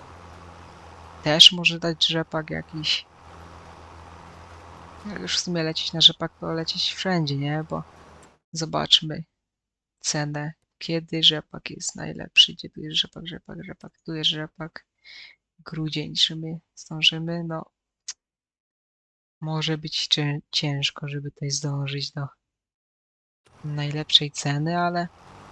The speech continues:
najwyżej sprzedamy po gorszej, albo będzie siedzieć to w silosie. Tak czy siak, zarabiać zaraz trzeba w końcu zacząć. Mówię, może te szklarnie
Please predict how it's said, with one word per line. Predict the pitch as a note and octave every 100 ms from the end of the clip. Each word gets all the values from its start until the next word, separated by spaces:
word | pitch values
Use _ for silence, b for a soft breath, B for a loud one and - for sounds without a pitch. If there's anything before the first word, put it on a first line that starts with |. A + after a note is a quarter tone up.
| - - - - - - - - - - - - - - - -
najwyżej | E3 E3+ E3 D3 D#3 D#3 E3 -
sprzedamy | - - D#3+ D#3+ D#3+
po | -
gorszej, | E3+ E3+ F3 E3+ - -
albo | - -
będzie | D3 D3
siedzieć | D#3 - D#3 -
to | - -
w | -
silosie. | - C#3 D3+ - D#3+ - - - - - - - - - - - - - - - - - - - - - - - - - - - - - - - - E2 - D#2+ D#2+ D#2+ D#2+ D#2+ D#2+ D#2+ D#2+ - - - - - - -
Tak | D3+ -
czy | - E3+
siak, | - E3 - -
zarabiać | - D#3 D#3+ D#3+ D#3
zaraz | - D3 D3+
trzeba | - - D#3+ D#3
w | D3
końcu | - D#3 - D#3
zacząć. | D3+ D#3 D#3+ E3 D#3+ - -
Mówię, | D#3 D#3+ D#3 D3
może | - D#3+ D#3
te | D3+
szklarnie | D3+ - G3+ D3+ D#3 D#3 D#3+